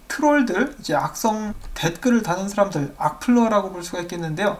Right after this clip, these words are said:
이 악플러들이 우리의 트위터 계정을 타깃으로 삼았을 수 있지만 비트맥스 자금은 안전하다라고 밝혔습니다.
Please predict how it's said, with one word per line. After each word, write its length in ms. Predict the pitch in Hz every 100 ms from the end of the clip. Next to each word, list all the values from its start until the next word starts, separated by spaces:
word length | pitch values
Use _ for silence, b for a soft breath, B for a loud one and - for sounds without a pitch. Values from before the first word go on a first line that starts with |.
| -
이 120 | 170
악플러들이 800 | 156 175 - 233 208 175 262 -
우리의 260 | 175 180 180
트위터 380 | - 254 254 240
계정을 320 | 196 180 165
타깃으로 560 | - 233 247 247 214 165
삼았을 400 | 202 214 214 202
수 120 | 175
있지만 360 | 165 165 254 B B B B
비트맥스 440 | - 220 247 247 220
자금은 360 | 202 190 208
안전하다라고 760 | - 151 220 202 190 170 156 147
밝혔습니다. 720 | 151 147 - 190 175 165 -